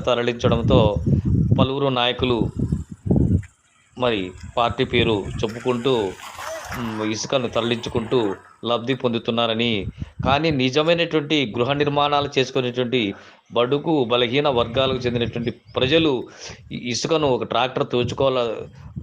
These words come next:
ఆ, తీసుకుని వెళ్ళాలన్నా లేక తరలించుకోవాలన్నా కానీ ఎన్నో ఇబ్బందులకు గురవుతున్నామని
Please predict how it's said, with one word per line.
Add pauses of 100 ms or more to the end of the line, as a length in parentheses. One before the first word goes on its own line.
(300)
ఆ, (880)
తీసుకుని
వెళ్ళాలన్నా (480)
లేక (100)
తరలించుకోవాలన్నా
కానీ (420)
ఎన్నో (120)
ఇబ్బందులకు
గురవుతున్నామని